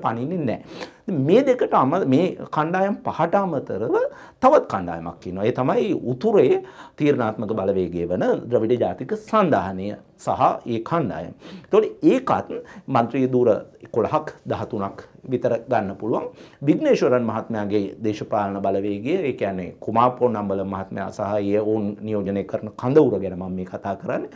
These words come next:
ඔවුන්ටත් මන්ත්‍රී ධූර කීපයක් එන්න පුළුවන්කම තියෙනවා. අපි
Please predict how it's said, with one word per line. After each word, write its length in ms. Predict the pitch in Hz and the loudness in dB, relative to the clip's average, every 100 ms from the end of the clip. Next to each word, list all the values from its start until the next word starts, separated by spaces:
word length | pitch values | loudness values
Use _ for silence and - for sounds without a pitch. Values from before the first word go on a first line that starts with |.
| - - 226 | -18 -16 -2
ඔවුන්ටත් 540 | - 151 190 190 220 | 6 6 8 4 4
මන්ත්‍රී 340 | - 135 131 147 | 2 0 0 -2
ධූර 200 | 139 143 | 0 -2
කීපයක් 500 | 131 101 139 180 - - | -2 -2 -2 -2 -6 -6
එන්න 240 | 113 123 | -4 -2
පුළුවන්කම 540 | 165 131 104 104 160 | 2 2 2 0 -4
තියෙනවා. 320 | 190 90 80 - - - - - | -4 -8 -10 -16 -20 -18 -18 -6
අපි 160 | - | 0